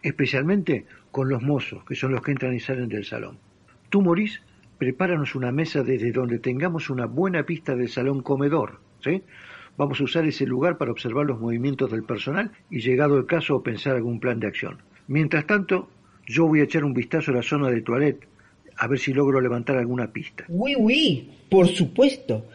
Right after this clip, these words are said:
Speaker 2: Les habilitaré la mesa que reserva el señor Echicone y su comitiva. Él nunca viene los viernes. Está pactada. Pero desde allí tendrán la vista de todo el salón.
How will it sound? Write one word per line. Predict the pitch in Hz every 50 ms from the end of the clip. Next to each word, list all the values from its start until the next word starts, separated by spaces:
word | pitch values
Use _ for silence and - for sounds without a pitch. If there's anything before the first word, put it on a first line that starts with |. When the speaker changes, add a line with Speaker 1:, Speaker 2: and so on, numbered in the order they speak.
| - - -
Speaker 2:
Les | - 156 - -
habilitaré | 190 175 170 180 185 190 190 196 180 170 190 220 240
la | 247 254
mesa | 247 247 262 262 262 320 269
que | 262 226 202
reserva | 180 196 196 202 - 220 226 220 220 202 220 233 240 233 - - -
el | 247 240 226 -
señor | - 202 196 196 202 220 240
Echicone | 254 254 - - - - - 226 233 254 269 302 320 - - - -
y | - 262
su | - 277 -
comitiva. | - 254 240 247 240 - 196 151 135 123 139 139 - - - - - - - - _
Él | - 147 151 156 156
nunca | 160 175 202 196 - -
viene | 254 233 247 254 262 262
los | 262 285 285 277
viernes. | - 170 151 135 123 127 135 135 135 - - - - - - - -
Está | - 175 - 247 247 254
pactada. | 262 247 - - - 285 277 254 175 156 135 123 - - - - _ _ - - - - - - - - -
Pero | - 156 - 135 135
desde | 131 139 135 - 139 127
allí | 120 139 - - 165 175
tendrán | - 190 165 147 147 143 139 139 135 160 165 175 196 214 240 247 254 247 226
la | 196 175
vista | 160 151 147 143 160 208 233 - - - - 294 269
de | 208 185 175
todo | - - - 139 139 147 147 165 175 175 254
el | 285 285
salón. | 285 - - 285 269 226 165 135 135 127 -